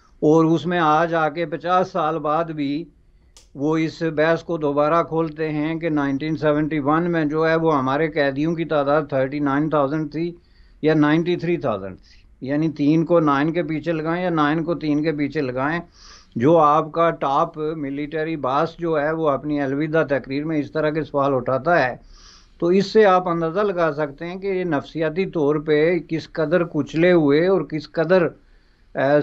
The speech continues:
जो है वो sense of inferiority जो है उसके शिकार लोग हैं। लेकिन उससे जो तजर्बा उन्होंने सीखा वो ये सीखा कि भारत के साथ military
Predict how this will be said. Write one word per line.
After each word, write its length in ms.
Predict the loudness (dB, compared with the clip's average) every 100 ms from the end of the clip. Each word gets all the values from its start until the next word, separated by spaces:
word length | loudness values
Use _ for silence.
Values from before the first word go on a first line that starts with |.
| 0
जो 200 | 0 0
है 220 | 2 0 0
वो 160 | -2
sense 360 | -4 -4 -2 0
of 180 | -2 -2
inferiority 1700 | -4 -4 -6 -12 -20 -8 -2 0 0 -2 -2 0 2 0 0 -4
जो 160 | -2 -2
है 300 | -2 -6 -12 _ _ _ _ 0
उसके 380 | 4 4 4 2
शिकार 400 | 2 0 2 0
लोग 320 | -2 -2 -4
हैं। 200 | -10 -14 _ _ _ _ -2
लेकिन 420 | 2 2 4 2
उससे 280 | 2 2 2
जो 120 | 2
तजर्बा 480 | 0 0 0 2 4
उन्होंने 360 | 4 2 -2
सीखा 360 | -4 -6 0 0
वो 240 | 4 2
ये 200 | 4 2
सीखा 440 | 0 -4 -2 -2 -2
कि 220 | -4 -4
भारत 420 | -2 0 -2 -2
के 100 | -4
साथ 260 | -2 0 0
military 600 | 0 -2 -2 -2 0 -2